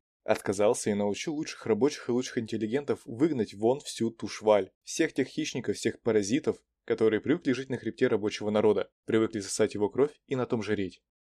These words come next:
Вышло, товарищи, хорошо. Вышло очень хорошо. Весь рабочий мир, весь пролетариат смотрит на нас. Завидует нам. Это факт. Лучшие завидуют, лучшие пойдут за нами. Вы являетесь примером для всего рабочего мира, для пролетариев всех стран.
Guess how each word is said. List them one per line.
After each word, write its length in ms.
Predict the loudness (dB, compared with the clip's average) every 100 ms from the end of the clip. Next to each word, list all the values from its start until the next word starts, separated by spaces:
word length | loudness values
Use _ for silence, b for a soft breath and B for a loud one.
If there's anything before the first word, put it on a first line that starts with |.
| _
Вышло, 360 | 2 2 4 2
товарищи, 480 | 4 4 4 -2
хорошо. 580 | -2 2 2 2 -4 -4 _ _
Вышло 340 | -4 -2 2 0
очень 380 | 4 2 2 -8
хорошо. 500 | -4 -4 -2 -4 -6 _ -14
Весь 340 | 0 0 2
рабочий 400 | 2 4 4 2
мир, 240 | -4 -2 0
весь 240 | 0 0
пролетариат 640 | 0 -2 0 2 2 2
смотрит 340 | 0 -2 -2 -2
на 120 | -2
нас. 340 | -2 -2 -6 _ _ _
Завидует 580 | -4 -2 0 2 0 0
нам. 300 | 0 0 -2 _ _ _
Это 220 | -6 -4
факт. 440 | -2 -2 -4 -6 _ _ _ _ _
Лучшие 480 | -2 2 2 0 -4
завидуют, 600 | 0 -2 -2 -6 -8 -8 _
лучшие 400 | -6 -4 -2 -2
пойдут 440 | 0 2 0 -2 -2
за 100 | 0
нами. 400 | 0 0 -2 -6 _ _
Вы 220 | -2 0
являетесь 520 | 0 0 4 4 2
примером 460 | -4 -2 2 0 0
для 80 | -4
всего 240 | -2 2
рабочего 380 | 2 0 0 0
мира, 400 | 0 0 -2 -4 -6
для 220 | -2 -2
пролетариев 720 | -2 -4 -2 0 2 2 0
всех 320 | -2 0 0
стран. 420 | 0 2 2 2